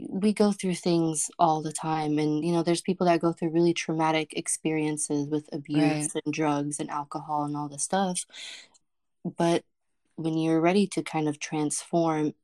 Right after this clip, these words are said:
Speaker 1: the first thing you have to do is have the mindset of, "Okay, it's time, let's do it."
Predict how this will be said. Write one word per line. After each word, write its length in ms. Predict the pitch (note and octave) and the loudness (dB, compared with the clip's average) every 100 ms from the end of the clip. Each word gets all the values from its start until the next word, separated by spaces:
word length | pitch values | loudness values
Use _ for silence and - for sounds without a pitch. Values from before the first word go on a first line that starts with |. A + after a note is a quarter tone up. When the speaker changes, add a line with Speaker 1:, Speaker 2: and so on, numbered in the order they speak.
| _ _ | _ _
Speaker 1:
the 100 | - | -8
first 480 | D3 - E3 D#3+ - | -6 -2 -2 -2 -4
thing 160 | D#3+ D#3 | -2 -2
you 120 | D3+ | -4
have 260 | C#3+ C#3+ - | -6 -10 -4
to 120 | D3+ | -2
do 400 | D3+ D3+ D3+ D3 | 2 2 2 0
is 380 | D3+ D3 C#3 C#3+ - | 0 0 0 -4 -8
have 440 | - - D3+ D3 C#3+ | -6 0 2 2 0
the 80 | |
mindset 520 | D#3 D3 C#3+ C#3+ D3 C#3 | 0 2 0 0 -2 -2
of, 320 | C#3 C#3+ - | -4 -8 -8
"Okay, 420 | D#3+ D3+ C#3+ C3+ - | -8 -6 -6 -6 -6
it's 200 | D3+ - | -8 -8
time, 340 | - C#3+ C#3+ | -6 -6 -4
let's 240 | C#3+ C#3 - | -4 -6 -6
do 200 | C#3 | -6
it." 120 | B2 | -6